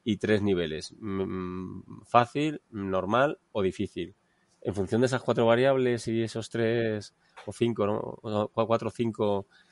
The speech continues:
eh, configuraciones de setup, pues te da el nivel de dificultad. Y claro, no lo mismo cuando eres novato y empiezas a jugar y empiezas a coger el tranquillo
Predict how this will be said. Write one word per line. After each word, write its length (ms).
eh, 640
configuraciones 460
de 60
setup, 360
pues 500
te 120
da 100
el 80
nivel 180
de 100
dificultad. 480
Y 80
claro, 240
no 120
lo 100
mismo 240
cuando 200
eres 140
novato 320
y 20
empiezas 300
a 40
jugar 300
y 40
empiezas 220
a 40
coger 220
el 60
tranquillo 500